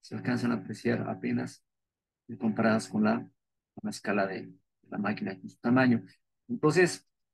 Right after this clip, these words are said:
lo que hace esta máquina es tener un frente de excavación con estos cangilones, estas cucharas, rasca el material,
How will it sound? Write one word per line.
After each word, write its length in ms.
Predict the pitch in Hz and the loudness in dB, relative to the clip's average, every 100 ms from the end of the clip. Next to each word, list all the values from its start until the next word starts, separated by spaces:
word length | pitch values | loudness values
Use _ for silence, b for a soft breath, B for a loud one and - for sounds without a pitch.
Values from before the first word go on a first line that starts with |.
| _ _ | _ _
lo 140 | 120 - | -8 2
que 100 | 147 | 2
hace 220 | 147 165 | 4 2
esta 180 | 156 156 | 2 2
máquina 500 | 156 156 156 160 - | 2 2 2 2 2
es 260 | 123 117 _ - | -2 -4 _ -4
tener 260 | 113 127 165 | 2 4 4
un 180 | 175 | 2
frente 440 | - 165 202 185 165 | 4 4 4 2 0
de 80 | 127 | -2
excavación 760 | - 113 127 - 156 202 233 _ _ _ _ | -2 -2 -2 0 0 0 -2 _ _ _ _
con 140 | 123 | -2
estos 280 | 131 - 110 | -2 -2 -4
cangilones, 880 | 113 110 - 147 165 156 214 - - _ _ _ _ | -2 -4 -2 0 2 0 -2 -6 -20 _ _ _ _
estas 220 | 123 - | -4 -4
cucharas, 600 | 123 160 160 202 - - _ _ _ _ _ _ _ _ - | 0 4 6 4 -2 -12 _ _ _ _ _ _ _ _ -2
rasca 460 | 127 147 - 143 | 2 2 4 2
el 180 | 120 120 | 4 4
material, 640 | 113 110 120 131 156 156 | 4 2 0 2 2 0